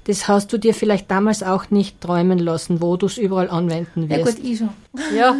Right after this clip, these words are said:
Speaker 1: okay.
Speaker 2: <laughs> Ich,
Speaker 1: Aber
Speaker 2: ich
Speaker 1: ich wollte
Speaker 2: bin
Speaker 1: nur
Speaker 2: so
Speaker 1: sagen,
Speaker 2: eingestiegen, aber,
Speaker 1: äh, die
Speaker 2: aber
Speaker 1: Ausbildung ist einfach so, dass diese Teile alle dazugehören und, ähm, dass man mit diesem, äh,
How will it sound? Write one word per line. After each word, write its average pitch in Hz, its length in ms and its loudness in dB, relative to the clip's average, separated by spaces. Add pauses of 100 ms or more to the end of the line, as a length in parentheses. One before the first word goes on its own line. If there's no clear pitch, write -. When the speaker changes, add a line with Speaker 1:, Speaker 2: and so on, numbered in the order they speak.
(140)
Speaker 1:
okay. 233 400 2
Speaker 2:
<laughs> - 20 -10
Ich, 233 380 -6
Speaker 1:
Aber 233 260 6 (180)
Speaker 2:
ich 233 160 -4
Speaker 1:
ich 262 60 -2
wollte 247 140 4
Speaker 2:
bin 233 80 -4
Speaker 1:
nur 247 100 -2
Speaker 2:
so - 60 -14
Speaker 1:
sagen, 208 240 2
Speaker 2:
eingestiegen, 220 500 -4
aber, 214 380 0
Speaker 1:
äh, - 20 -6 (160)
die - 80 -4
Speaker 2:
aber 226 160 2
Speaker 1:
Ausbildung 262 340 -2
ist 262 300 -8
einfach 233 380 -4
so, 226 520 -2
dass 214 160 -10
diese 220 340 -10
Teile 185 460 -8
alle 185 200 -6
dazugehören 226 880 -6 (420)
und, 202 500 -2
ähm, 190 640 -2
dass 196 220 -6
man 190 240 -2 (580)
mit 208 400 -4
diesem, 233 600 -4 (300)
äh, 190 380 -6